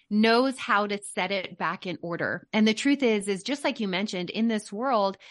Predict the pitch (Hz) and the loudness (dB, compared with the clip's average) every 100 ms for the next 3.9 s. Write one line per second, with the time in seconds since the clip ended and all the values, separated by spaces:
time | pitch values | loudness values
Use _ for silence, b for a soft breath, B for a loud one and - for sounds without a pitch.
0 | B - 269 277 262 254 302 262 - 233 | B -4 0 2 0 2 2 2 0 0
1 | 285 240 202 202 202 190 240 277 240 226 | 2 -2 -4 -6 -6 -4 -2 0 0 0
2 | - 233 214 196 208 220 196 185 208 180 | -2 -6 -4 -2 -2 -4 -6 -4 -6 -4
3 | 214 262 277 - 247 262 196 170 185 | -4 -2 -4 -4 -2 2 2 0 -4